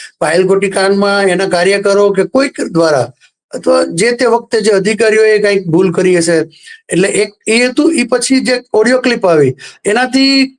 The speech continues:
કૌશિકના વિરોધીઓ છે ને, એ ખુશ થઈ ગયા હતા. કૌશિકભાઈ પોતે કીધું ને કે મારા બહુ મોટા લોકો મારા વિરોધી છે. એટલે આ મોટા બધા જ જે સ્ટેજ પર હતા ને, એનું જ કીધું ને એમ, એ જ મોટા કહેવાય ને. જેની ઠુમર ને પ્રતાપ, દુધાત ને પરેશ ને, એ તો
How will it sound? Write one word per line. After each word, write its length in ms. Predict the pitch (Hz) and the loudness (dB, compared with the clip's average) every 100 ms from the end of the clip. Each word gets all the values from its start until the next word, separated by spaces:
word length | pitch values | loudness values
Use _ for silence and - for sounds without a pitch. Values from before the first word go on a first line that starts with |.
| - | -2
કૌશિકના 500 | 220 220 262 262 254 | 0 0 0 0 2
વિરોધીઓ 600 | 196 202 247 220 233 240 | 2 2 2 2 2 2
છે 160 | 240 247 | 2 0
ને, 100 | 214 | 0
એ 120 | 202 | -2
ખુશ 260 | - 220 | -2 -4
થઈ 160 | - 147 | -4 -2
ગયા 140 | 135 | 0
હતા. 120 | 117 113 _ _ _ _ _ | -2 -6 _ _ _ _ _
કૌશિકભાઈ 440 | 175 170 208 202 226 | -2 0 0 0 0
પોતે 340 | 196 196 247 | 0 0 -2
કીધું 260 | 220 247 330 | 0 2 2
ને 80 | |
કે 80 | 247 | 2
મારા 300 | 185 180 190 | 2 0 0
બહુ 280 | 175 196 180 | 2 2 2
મોટા 260 | 165 165 190 | 2 2 2
લોકો 280 | 180 175 | 2 2
મારા 200 | 165 151 | 0 2
વિરોધી 400 | 135 131 131 117 | 2 2 2 0
છે. 120 | 113 113 | -6 -10
એટલે 500 | - - - - 151 | -12 -20 -20 -6 -2
આ 60 | |
મોટા 360 | 165 190 190 226 | 0 -2 -2 -2
બધા 380 | 202 185 240 208 | -2 0 0 0
જ 100 | 139 | -2
જે 160 | 160 | -2
સ્ટેજ 360 | 160 175 180 196 | -2 -2 -2 0
પર 140 | 233 | 0
હતા 220 | 247 349 | 0 0
ને, 200 | 247 139 - _ _ _ _ - | 2 0 -2 _ _ _ _ -2
એનું 260 | 208 285 | 0 2
જ 80 | 262 | 0
કીધું 420 | 302 294 262 370 | -4 -6 -2 2
ને 80 | 311 | 2
એમ, 260 | 170 143 127 180 | 0 -2 -2 -4
એ 80 | |
જ 80 | 220 | -2
મોટા 300 | 214 233 254 | -2 0 0
કહેવાય 260 | 254 349 320 | 0 0 2
ને. 200 | 180 - _ _ _ _ _ _ _ - | 0 -4 _ _ _ _ _ _ _ -6
જેની 320 | 160 180 214 | -2 0 0
ઠુમર 400 | 214 220 220 220 | 0 0 0 2
ને 120 | 220 | -2
પ્રતાપ, 600 | 202 185 196 214 214 208 - | 0 -2 0 0 0 -2 -2
દુધાત 460 | 180 180 208 208 202 | -2 0 0 0 -2
ને 60 | 202 | -4
પરેશ 460 | 180 196 214 208 - | 0 0 0 -2 -2
ને, 60 | |
એ 100 | 202 | -2
તો 360 | 196 226 226 | 0 2 0